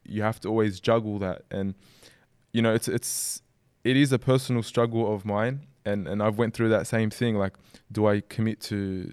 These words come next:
studying a Sharia degree, or do I just continue doing, um, you know, what I am doing? And it's actually, like, a, a personal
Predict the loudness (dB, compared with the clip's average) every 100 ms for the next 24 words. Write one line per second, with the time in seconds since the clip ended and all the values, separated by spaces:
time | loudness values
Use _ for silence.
0 | -12 -4 0 2 2 0 -2 -4 -4 -2
1 | 0 2 2 2 0 2 2 2 0 4
2 | 4 4 -2 -8 -16 _ _ 0 2 0
3 | -2 -2 2 2 2 -2 _ _ 2 2
4 | 2 -2 -2 2 4 6 6 8 6 4
5 | 2 0 0 -2 -4 _ -20 -20 -6 0
6 | 0 0 -2 0 0 -4 -4 -6 2 6
7 | 6 4 2 2 0